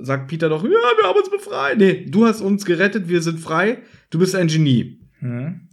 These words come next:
Speaker 1: Und dann sagt Justus, "Nenn mich bloß nicht so, ich bemühe mich lediglich, meine angeborene Intelligenz durch ständiges Üben voll zu entfalten." Finde ich super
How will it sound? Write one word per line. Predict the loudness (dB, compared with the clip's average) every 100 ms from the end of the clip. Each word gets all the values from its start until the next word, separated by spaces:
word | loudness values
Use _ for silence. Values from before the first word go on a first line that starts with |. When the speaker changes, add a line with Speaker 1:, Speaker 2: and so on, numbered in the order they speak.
| -12
Speaker 1:
Und | -6 -2
dann | -2
sagt | -2 -4 -8
Justus, | -12 -12 -6 -4 -4 -8 -20 -20 _ _ _ _ _ _ _
"Nenn | -2 2 4 4
mich | 2 2
bloß | 4 4 2
nicht | -4 -4
so, | -2 0 0 -2
ich | -4 0
bemühe | 2 4 6
mich | 4 2 0
lediglich, | 0 0 -2 -6 -6
meine | -6 -4 -4 -2
angeborene | 2 2 2 2 2 2 0
Intelligenz | -2 -2 -2 2 2 0 -4
durch | -4 -2 -2
ständiges | 0 2 4 4 2 0
Üben | 2 2 2
voll | -2 0 0 0
zu | -4
entfalten." | -6 -4 -4 -4 -6 -10 -16 _ _ -20 _ _ _ _ _ _ _ _ _
Finde | 0
ich | 2
super | 2 0 -2 -10